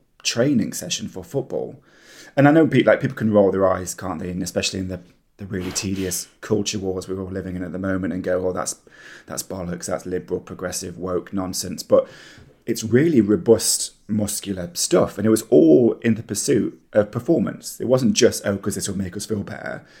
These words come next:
It was about how do we get the most, how do we get the top performance o-, out of our team? And a lot of that stuff, as they dug into the psychology of sport and the psychology of England, is about feeling like you're part of a team. And as we all know, famously, you know,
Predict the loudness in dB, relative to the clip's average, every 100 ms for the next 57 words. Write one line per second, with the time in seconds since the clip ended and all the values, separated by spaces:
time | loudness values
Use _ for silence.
0 | -20 _ _ -4 -2 0 -2 2 4 4
1 | 0 -2 0 2 2 2 2 2 -2 -4
2 | _ _ -8 -8 -6 -6 -8 -10 -6 0
3 | 2 2 0 -2 -2 -2 -2 -4 -2 -2
4 | -6 -10 -18 -20 _ _ _ -2 -2 0
5 | 0 0 -2 -4 -4 -4 -4 -8 -10 -4
6 | -2 -2 -2 -4 0 2 2 -2 _ _
7 | -8 -8 -8 -10 2 2 4 -2 -4 -6
8 | -4 -2 0 2 0 0 -2 -2 -8 _
9 | -12 -8 -6 -4 -4 -6 -16 _ _ _
10 | -12 -8 -4 -4 0 0 0 0 0 -2
11 | -4 -6 -8 -12 _ -20 _ _ -10 -2
12 | 0 2 2 2 0 2 4 2 -2 0
13 | 0 0 -4 2 2 2 -4 0 0 2
14 | 2 2 2 0 -2 0 -2 -4 -6 -6
15 | -8 -10